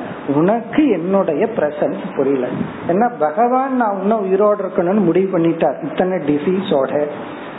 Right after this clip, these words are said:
இவ்வளவு ப்ராப்ளத்தோட நான் இருக்கணும்னு பகவான் முடிவு பண்ணி இன்னும் இந்த உடம்புக்குள்ள உயிரை வச்சுக்கும் போது நீ யார் என்ன ரிஜெக்ட் பண்றதுக்கு? ஈஸ்வரனே என்ன அக்செப்ட் பண்ணிட்ட பொழுது நீ யார் என்ன ரிஜெக்ட் பண்றதுக்கு?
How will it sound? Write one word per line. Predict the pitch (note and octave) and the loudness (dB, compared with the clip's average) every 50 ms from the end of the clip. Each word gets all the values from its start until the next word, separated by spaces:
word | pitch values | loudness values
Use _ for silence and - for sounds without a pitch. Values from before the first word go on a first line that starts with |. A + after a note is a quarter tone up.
| - - | -6 -4
இவ்வளவு | D#3+ D#3+ D#3+ B3 B3 B3 C4 C4 C4+ | -2 -2 0 0 0 0 0 -2 -2
ப்ராப்ளத்தோட | - - F#3 D#3+ D#3+ E3 E3 F#3 E3+ E3+ E3+ - - D3 C#3+ C#3 C#3 C#3 C#3 C#3 C3+ C#3 C3+ C3+ - - C#3 C3+ C#3+ | 0 0 2 2 2 0 0 0 0 0 -2 -2 0 0 0 0 0 0 0 0 -2 -4 -8 -8 -8 -4 0 2 2
நான் | D3 D3+ F3 G#3 A#3 C4 C4+ B3+ A#3 | 2 2 2 2 0 0 0 -2 -2
இருக்கணும்னு | G3+ A#3 A3+ - A3 G#3 G#3+ G#3 A#3 C#4+ B3+ | -2 -2 0 0 0 2 2 2 2 0 0
பகவான் | E3+ D#3+ D3+ D3 F#3+ A3+ B3 B3 C4 B3+ B3 G#3 | 0 -2 0 0 2 2 2 2 0 -2 -2 -2
முடிவு | F3+ F3 F#3+ G#3+ A3+ A#3 G#3+ | 0 2 2 2 0 0 0
பண்ணி | F#3+ E3+ F3 G#3 | 0 0 2 0
இன்னும் | A#3 G#3 E3+ F3 F#3+ G#3+ A3+ A3 | 0 0 2 2 2 2 2 2
இந்த | G#3 F#3+ F3 | 0 0 2
உடம்புக்குள்ள | D3+ D3+ D#3+ F#3+ F#3+ F3+ F3+ F#3 F#3 F#3 G3+ | 2 2 2 0 0 -2 -2 0 2 2 2
உயிரை | F#3+ D#3 D#3 E3 E3 G3+ F3 | 2 0 0 0 2 2 2
வச்சுக்கும் | D3+ D3 - - F3+ - - F3 D3 C3+ | 0 -2 0 -2 -2 0 0 -2 0 2
போது | D3 D3 D3 F3+ F3 C#3 C#3 F#3 G3+ G3 - - - - - - | 2 2 2 2 2 2 2 2 0 -2 -4 -8 -10 -12 -6 -4
நீ | C#3+ C3+ D3 F3 G#3 A3+ A#3+ B3 | -2 0 2 2 4 4 4 4
யார் | B3 A#3+ A#3 B3 C#4 D4+ D4+ | 4 4 4 2 2 2 0
என்ன | C4+ G3 E3+ D#3+ E3 F3 | 0 0 0 2 2 2
ரிஜெக்ட் | E3+ D#3 D3 D3 D3+ D#3 - - - | 2 2 2 0 0 -2 -2 -2 -2
பண்றதுக்கு? | - C3 B2 B2 C3+ B2 A#2 B2+ B2+ - - B2+ C3+ - - - - - - - - - - C#3 | -2 -2 -2 -2 -2 -2 -2 -4 -6 -6 -8 -8 -8 -10 -12 -12 -14 -14 -14 -14 -14 -8 0 2
ஈஸ்வரனே | F#3 B3+ B3+ B3+ B3+ B3+ B3 B3+ B3 B3 C4 C#4+ D4+ | 2 2 2 2 0 2 2 2 0 0 0 0 0
என்ன | D4 C4 A#3 F#3+ | 0 0 0 -2
அக்செப்ட் | D#3+ - - E3 G#3 G#3 - - | -2 -2 -4 -4 -4 -4 -2 -2
பண்ணிட்ட | F#3 E3 E3+ E3+ E3 E3 E3 D3 D3 - | -2 0 0 0 0 2 0 0 0 0
பொழுது | C#3+ C#3+ D#3+ E3+ D3 D#3 C#3+ C3+ - C3+ - - - - - - - - - B2+ | 0 2 2 2 2 0 0 0 -2 -4 -6 -10 -12 -12 -12 -12 -10 -8 -4 0
நீ | C3+ D3+ F3 F#3+ | 0 2 2 4
யார் | F#3 F3 D#3+ E3 G3+ A3 | 4 2 2 2 0 0
என்ன | F#3+ D#3+ C3+ C3 D3 | -2 -2 0 2 0
ரிஜெக்ட் | - - C3+ C#3 D3 D3 D3 - - | 0 0 0 0 -2 -2 -2 -2 -4
பண்றதுக்கு? | D3 C3 B2 C#3 C3 A#2+ B2+ A#2+ - - - C3 A2+ | -2 -2 0 -2 0 0 0 -2 -2 0 -2 -2 -2